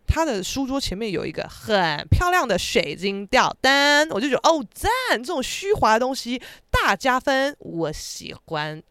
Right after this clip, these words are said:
I like it。所以我就接受啊。可是后来是房东真的很鸡掰啦，房东就是比较偏一板一眼的中年男子，就是，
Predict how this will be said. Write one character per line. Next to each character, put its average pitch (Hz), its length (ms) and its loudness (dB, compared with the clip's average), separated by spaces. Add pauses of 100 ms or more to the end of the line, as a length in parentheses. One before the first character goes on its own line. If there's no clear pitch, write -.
(120)
I 151 180 -4
like 143 540 -6 (220)
it。 - 120 -4 (600)
所 - 140 -4
以 - 20 0
我 277 60 -2
就 269 100 -6
接 233 280 -4
受 202 400 0
啊。 147 320 -4 (220)
可 - 100 -2
是 320 80 2
后 466 180 2
来 196 120 4
是 277 260 -2
房 196 220 -4
东 269 160 -8
真 269 140 -10
的 202 200 -6 (480)
很 170 200 -10 (120)
鸡 180 300 -12
掰 180 240 2
啦， 170 260 -4 (380)
房 247 160 2
东 392 100 0
就 392 80 -4
是 381 100 -2
比 202 120 -6
较 233 120 -2
偏 247 280 -4
一 285 60 -6
板 156 280 -4
一 208 160 -12
眼 151 220 -6
的 151 140 -4
中 208 340 -6
年 156 200 -8
男 143 280 -10
子， 160 320 -12 (500)
就 285 120 -4
是， 254 360 -4